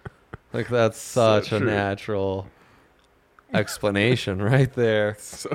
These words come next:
Speaker 2: true.
Speaker 1: Just writes
Speaker 2: Maybe we have
Speaker 1: itself.
Speaker 2: to leave him off then. Oh,
Speaker 1: Yeah.
Speaker 2: Romanov. That's, that's an
Speaker 1: Come
Speaker 2: auto
Speaker 1: on.
Speaker 2: bet.
Speaker 1: Come on, auto bet. And then, I don't know, maybe we should go with Lucy.
Speaker 2: I don't, is that a, who is that person?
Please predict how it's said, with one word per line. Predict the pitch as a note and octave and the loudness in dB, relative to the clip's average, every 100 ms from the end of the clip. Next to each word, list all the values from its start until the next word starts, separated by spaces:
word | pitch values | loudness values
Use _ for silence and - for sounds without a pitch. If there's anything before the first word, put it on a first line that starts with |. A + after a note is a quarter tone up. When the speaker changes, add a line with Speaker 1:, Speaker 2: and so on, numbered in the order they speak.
| - | -6
Speaker 2:
true. | D#3 - C#3 A2 - - | -6 -4 -2 -2 -4 -8
Speaker 1:
Just | - B2+ C3 | -6 -4 0
writes | A#2+ A#2 - | 2 2 -2
Speaker 2:
Maybe | C3 C3 C#3 | -4 2 4
we | C#3+ | 6
have | C#3+ C3+ C3 | 6 8 6
Speaker 1:
itself. | C#3 | 4
Speaker 2:
to | |
leave | C3 C3+ | 0 0
him | B2+ | 4
off | B2 C3+ - | 6 4 4
then. | F#2+ F#2+ - - - - | -2 -4 -6 -16 -8 6
Oh, | C#3 A#2+ | 6 8
Speaker 1:
Yeah. | |
Speaker 2:
Romanov. | C#3+ F3 D3+ A#2+ A#2 B2 - | 8 8 8 6 6 2 -4
That's, | B2+ A#2+ - - | -2 -2 -4 -10
that's | B2+ B2 | -4 -2
an | B2+ | -2
Speaker 1:
Come | B2 | 2
Speaker 2:
auto | A#2+ A2+ | 2 2
Speaker 1:
on. | |
Speaker 2:
bet. | A2+ A2 - - | 2 2 2 -2
Speaker 1:
Come | G#2 | -10
on, | G2 G2+ G#2+ | -10 -14 -12
auto | G#2 G#2 G2+ | -8 -4 -4
bet. | A2 G#2+ - - _ _ _ _ _ _ A#2+ | 0 -2 -2 -10 _ _ _ _ _ _ -4
And | A2+ A#2 | -2 0
then, | A#2+ A#2+ A#2+ A#2+ B2+ - | 2 2 0 -2 -6 -6
I | G#3 | -4
don't | G3+ C3 | -2 0
know, | G#2+ | 0
maybe | A2 A#2+ B2 | 0 0 0
we | B2 | -2
should | - B2 G#2 | -2 -6 -2
go | G#2 G2+ | -2 -2
with | G2 | -4
Lucy. | G#2+ G2+ G2+ - G2+ G2 - _ _ _ _ _ _ _ _ - | -8 -8 -8 -10 -10 -12 -18 _ _ _ _ _ _ _ _ -8
Speaker 2:
I | C3 | 0
don't, | C#3 C#3+ - | 2 2 0
is | C3+ C3+ | -2 2
that | D3 | 4
a, | B2+ - | 4 2
who | C3+ E3+ | 0 4
is | D3 C#3 | 6 6
that | C3 - | 2 2
person? | B2+ C3+ - - | -2 -4 -8 -14